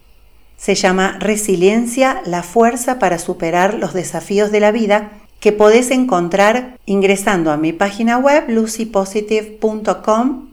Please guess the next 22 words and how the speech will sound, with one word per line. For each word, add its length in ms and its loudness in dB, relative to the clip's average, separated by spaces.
barra 400 2
blog, 540 4
o 160 2
si 180 0
no, 200 2
te 100 0
voy 160 2
a 60 2
dejar 520 -6
los 360 2
enlaces 640 -4
tanto 360 2
del 160 2
episodio 880 0
veintisiete 1080 -2
como 340 0
de 100 -2
la 140 -2
publicación 680 -4
en 140 0
el 120 -4
blog 460 0